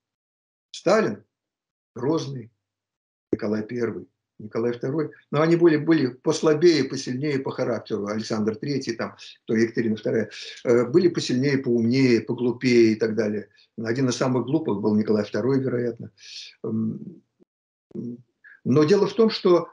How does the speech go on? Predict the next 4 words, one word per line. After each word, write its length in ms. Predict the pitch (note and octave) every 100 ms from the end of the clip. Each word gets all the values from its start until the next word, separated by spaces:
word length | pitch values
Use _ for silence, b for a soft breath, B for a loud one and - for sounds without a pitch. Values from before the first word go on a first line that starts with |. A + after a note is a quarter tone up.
| -
Россия, 600 | D#3 E3+ B3 A3 - - _ _ -
эм, 500 | A2+ A2 G#2+ - - - - - _ _ _ _
так 180 | F#3+ F#3
получается, 680 | F3+ F3+ C4 B3+ - -